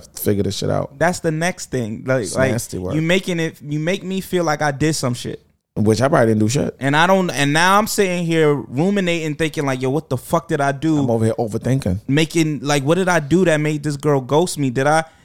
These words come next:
Speaker 2: did I offend them?
Speaker 1: Right.
Speaker 2: Did, did I hurt their feelings?"
Speaker 1: Did I forget to hold the door? Did I forget to open the car door? Like,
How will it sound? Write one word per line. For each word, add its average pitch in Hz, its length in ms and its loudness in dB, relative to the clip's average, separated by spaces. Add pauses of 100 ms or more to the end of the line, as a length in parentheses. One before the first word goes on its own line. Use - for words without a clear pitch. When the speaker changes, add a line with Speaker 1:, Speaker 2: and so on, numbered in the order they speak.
(120)
Speaker 2:
did 135 120 0
I 143 240 6
offend 170 460 0
them? 196 260 0
Speaker 1:
Right. 110 360 -2 (120)
Speaker 2:
Did, 143 460 4
did 135 160 0
I 127 140 2
hurt 160 240 0
their 135 120 0
feelings?" 196 560 0
Speaker 1:
Did 113 80 2
I 110 60 2
forget 131 260 -2
to 107 120 -2
hold 120 180 4
the 90 80 0
door? 107 360 4
Did 107 100 2
I 104 80 2
forget 104 280 -2
to - 120 -4
open 113 260 0
the 120 100 0
car 113 280 4
door? 113 120 0
Like, 107 280 0